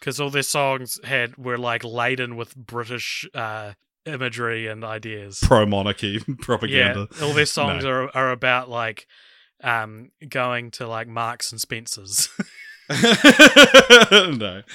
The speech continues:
Speaker 1: Uh, why do they never break through? Because they, they, uh, their debut album came out on nine eleven.
Speaker 2: Uh, no, but nine eleven is relevant to the story.
Speaker 1: Because they have a song called nine eleven.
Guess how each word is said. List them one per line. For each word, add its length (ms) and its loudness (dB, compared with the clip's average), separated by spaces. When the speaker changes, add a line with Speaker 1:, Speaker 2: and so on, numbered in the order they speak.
Speaker 1:
Uh, 320 4
why 180 4
do 60 2
they 100 6
never 200 0
break 300 4
through? 420 2
Because 760 4
they, 300 0
they, 840 4
uh, 760 4
their 220 0
debut 600 0
album 380 -2
came 240 -6
out 180 -2
on 160 -8
nine 240 -4
eleven. 440 -8
Speaker 2:
Uh, 300 0
no, 560 -2
but 260 -4
nine 180 -6
eleven 360 -12
is 140 -14
relevant 340 -16
to 80 -20
the 80 -18
story. 380 -12
Speaker 1:
Because 500 -2
they 180 2
have 100 2
a 40 -6
song 400 -2
called 180 -12
nine 300 -4
eleven. 380 -8